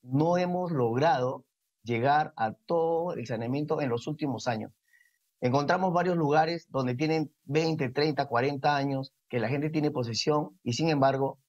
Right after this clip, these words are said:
no tiene saneado, no tiene un título de propiedad. Y en base a esto, nosotros no contamos con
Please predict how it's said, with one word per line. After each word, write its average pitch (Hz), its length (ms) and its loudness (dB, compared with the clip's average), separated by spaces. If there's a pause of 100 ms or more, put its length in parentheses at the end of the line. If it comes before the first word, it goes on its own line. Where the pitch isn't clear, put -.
(140)
no 139 200 2
tiene 139 260 0
saneado, 127 440 0
no 127 120 0
tiene 123 220 -2
un 113 80 -4
título 117 300 -4
de 110 40 -2
propiedad. 98 440 -4 (1120)
Y 147 240 4 (380)
en 143 180 2
base 202 280 2
a 175 80 4
esto, 165 400 -4 (180)
nosotros 165 340 -2
no 170 120 -2
contamos 139 600 -2
con 135 440 -2